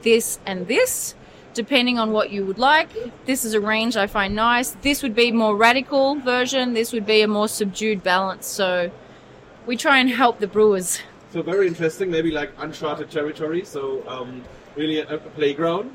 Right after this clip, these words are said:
Speaker 2: where, where people really can discover new ideas, new, uh, things about beer. And maybe last question, you mentioned distilling. So I'm just wondering, because in the distilling process you have another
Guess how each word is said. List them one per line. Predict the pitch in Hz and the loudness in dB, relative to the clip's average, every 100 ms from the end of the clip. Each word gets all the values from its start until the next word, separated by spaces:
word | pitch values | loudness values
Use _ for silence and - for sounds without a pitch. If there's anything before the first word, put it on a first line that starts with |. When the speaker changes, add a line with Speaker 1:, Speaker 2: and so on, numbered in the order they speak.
| - | -8
Speaker 2:
where, | 156 147 | -6 -6
where | 147 143 | -8 -8
people | 170 165 | -10 -10
really | 151 156 151 | -8 -8 -8
can | 156 147 147 143 - - | -8 -8 -10 -12 -18 -16
discover | - 160 165 156 156 | -12 -10 -6 -2 -2
new | 151 156 160 | -2 -4 -6
ideas, | 143 143 165 170 160 147 | -6 -4 -4 -4 -8 -10
new, | 143 139 135 135 | -8 -8 -8 -12
uh, | 131 127 127 | -16 -16 -10
things | 170 175 160 | -8 -8 -8
about | - - 131 - - 131 | -12 -10 -10 -12 -18 -8
beer. | 139 156 196 - - - - | -2 -2 -2 -6 -20 -20 -12
And | 143 151 - - | -8 -8 -10 -8
maybe | 233 285 | -4 0
last | - 294 - | 0 0 -6
question, | 247 240 - 208 | -6 -6 -8 -4
you | 190 180 | 0 0
mentioned | 170 196 - 202 175 - | 0 -4 -6 -10 -12 -10
distilling. | 170 - - - 208 180 233 294 - - - | -12 -12 -14 -8 -4 -4 -6 -16 -20 -20 -20
So | - 196 | -8 -6
I'm | 208 | -4
just | 220 262 - | -4 -6 -4
wondering, | 180 233 165 135 135 | -2 -2 -2 -6 -6
because | 147 170 165 | -6 -4 -4
in | 165 151 | -6 -8
the | |
distilling | 131 135 - 156 147 | -10 -8 -4 -6 -6
process | 185 185 196 190 | -8 -4 -4 -4
you | 165 | -2
have | 165 160 | -2 -2
another | 156 170 180 175 | -4 -6 -4 -6